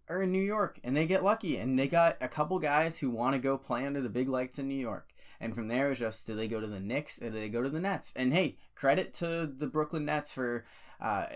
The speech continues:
in a way, stealing these guys from their rivals. Uh, the Knicks are always a big deal. The Nets were in New Jersey for the longest time. They, they've been the little brother in Brooklyn, despite having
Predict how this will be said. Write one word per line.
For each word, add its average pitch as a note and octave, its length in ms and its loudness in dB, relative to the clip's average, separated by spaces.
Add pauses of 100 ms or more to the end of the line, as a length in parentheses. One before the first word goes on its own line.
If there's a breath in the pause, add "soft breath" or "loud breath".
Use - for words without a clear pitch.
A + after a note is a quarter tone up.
(300)
in G#2 140 -6
a G#2 80 -4
way, B2+ 220 0
stealing C3+ 600 0
these G#2+ 180 -2
guys G#2 380 0
from A#2 100 -4
their G#2+ 160 -4
rivals. G#2 580 0
Uh, G2 220 -6
the A2+ 100 -2
Knicks B2 440 -2
are B2 100 2
always C3+ 320 4
a A2 60 -4
big A2+ 280 -2
deal. D3 300 0
The G2+ 140 -6
Nets D3 280 0
were C#3+ 120 -4
in A#2 100 -2
New A2 120 -2
Jersey D3 400 -2
for D#3+ 100 -10
the D#3 80 -2
longest D#3 360 0
time. D#3 360 2
They, A#2 180 2
they've A2 160 -2
been A#2+ 140 -2
the A2 80 0
little B2 260 0
brother A#2+ 580 0
in B2+ 200 0
Brooklyn, C#3+ 420 -2
despite C#3+ 400 0
having C3 320 0